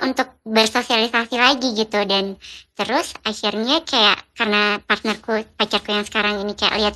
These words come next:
kondisiku kayak makin drop gitu, akhirnya dia kayak, "Eh, coba deh kamu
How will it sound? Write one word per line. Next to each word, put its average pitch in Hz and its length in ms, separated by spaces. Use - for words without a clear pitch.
kondisiku 214 560
kayak 208 240
makin 208 320
drop 208 400
gitu, 214 160
akhirnya 214 480
dia 311 80
kayak, 214 260
"Eh, 208 200
coba 247 160
deh 202 160
kamu 220 380